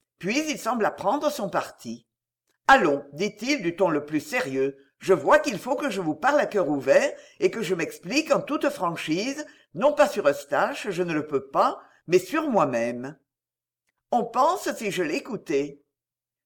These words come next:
J'ai connu votre mari, » reprit-il, « à l'âge où il n'était encore qu'un enfant. À une certaine époque de sa vie passée,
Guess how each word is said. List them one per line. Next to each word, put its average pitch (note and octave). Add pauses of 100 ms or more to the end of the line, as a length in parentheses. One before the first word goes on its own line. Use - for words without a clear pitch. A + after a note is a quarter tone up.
J'ai F3
connu D4
votre C#4
mari, » D3+
reprit-il, « C#3+ (180)
à G3+
l'âge C4+
où C4+
il G#3+
n'était F#3
encore A#3+
qu'un C4
enfant. B2+ (360)
À F3+
une E3
certaine D4
époque A3
de D#3
sa D3+
vie C#3+
passée, G#3+